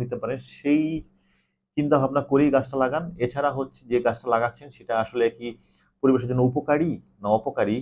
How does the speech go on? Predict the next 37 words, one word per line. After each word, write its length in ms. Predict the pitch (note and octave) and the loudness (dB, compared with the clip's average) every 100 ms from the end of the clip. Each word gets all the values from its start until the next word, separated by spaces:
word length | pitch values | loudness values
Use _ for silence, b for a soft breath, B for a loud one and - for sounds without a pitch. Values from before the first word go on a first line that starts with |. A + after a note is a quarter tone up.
| B2+ | -6
সেই 160 | - C3 | -4 0
গাছের 200 | B2 B2+ | 0 -2
শিকড় 240 | - C3+ C3+ | -6 -4 -2
কি 60 | C3+ A2+ | -2 -2
মাটির 220 | A2+ A#2+ | -2 -2
ভিতরের 260 | A2 C3 C3 C3 | 0 2 0 0
দিকে 140 | D3 C#3+ | -2 -2
যাবে 160 | D3 D#3+ G#2+ | -4 -2 -4
নাকি 200 | G2+ G#2+ | -4 -8
ফুটপাত 360 | - C3 - B2+ A2 | -8 -8 0 0 0
ভেঙে 200 | A#2 A2+ | -2 2
রাস্তা 280 | G#2+ G#2+ - A2+ | 2 0 -4 -4
ভেঙে 160 | A2+ A2+ | -2 -2
উপরের 200 | A#2 B2 | -2 -4
দিকে 140 | A#2 G#2 | 0 0
উঠবে, 200 | G2 F2+ D3+ b b b b | 0 -2 -4 b b b b
সেগুলো 260 | - C3+ D3+ | 0 4 4
একটু 120 | D3+ C#3+ G2 | 2 -2 4
জেনে 280 | A#2 C3 D#3 C#3+ | 4 6 2 2
বুঝে 280 | A2 G#2 D3 D#3 | 2 2 0 0
যারা 160 | G#2+ A2 G#2+ | 2 2 2
actually 300 | - B2 B2+ | 0 -4 -2
জানে 160 | A2 A2+ B2+ | -2 -4 -4
তাদের 160 | G#2 - | -6 -6
সাথে 120 | A2+ - | -8 0
পরামর্শ 360 | B2 B2 A#2 C3 B2 | 0 2 -4 -6 -4
করে 140 | D#3+ A3 - _ _ _ | -2 -2 -6 _ _ _
গাছটা 340 | G2 G2 - A2+ | 0 0 0 -4
নির্ধারণ 300 | A2 G#2+ A2+ A2+ | -2 2 0 0
করবেন 220 | A#2 D#3+ F3+ | -4 -4 -4
যে 80 | A2+ - | -6 -4
কোন 100 | A2 | 0
গাছটা 220 | G2+ - G2+ | 0 -2 -8
আপনি 140 | F#2+ G3 A2+ | -6 -4 0
লাগাবেন। 280 | G2 F2 D#2+ _ _ _ _ - | 2 2 -2 _ _ _ _ -2
অনেকেই 300 | A#2 C#3 D#3 D3+ | 0 0 2 2
আছে 120 | D3 | 2